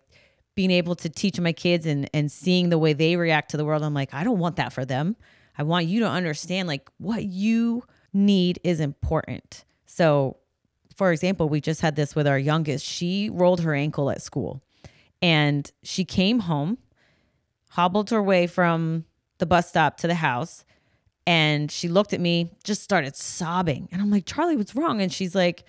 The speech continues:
"I rolled my ankle at school and it really hurts." And she's just, like, sobbing and sobbing. I'm like, "What, did you tell your teachers? Did it just happen?" And she was like, "It happened at recess." I was like,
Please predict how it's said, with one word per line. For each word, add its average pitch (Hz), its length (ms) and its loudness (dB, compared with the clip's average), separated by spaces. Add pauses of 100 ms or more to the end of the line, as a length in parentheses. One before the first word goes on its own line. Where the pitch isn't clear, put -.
(340)
"I 277 80 -2
rolled 285 300 -2
my 302 80 -2
ankle 285 400 -2
at 277 140 -4
school 294 360 -2
and 370 100 -2
it 269 120 -6
really 339 340 0
hurts." 339 460 -4
And 170 140 -8
she's 175 300 -12
just, 165 200 -8
like, 147 140 -4
sobbing 185 460 -2
and 160 80 -4
sobbing. - 200 -4
I'm 190 40 0
like, 185 160 -2
"What, 202 120 0
did 175 180 -2
you 156 60 -10
tell 180 160 0
your 151 120 0
teachers? 392 540 0
Did 190 160 0
it 156 140 -4
just - 240 -4
happen?" 403 420 -2
And 294 100 -4
she - 120 -8
was 240 100 -6
like, 262 140 -4
"It 262 100 0
happened 269 320 0
at 269 160 -2
recess." 269 380 -2
I - 20 -8
was 180 80 -8
like, 208 80 -10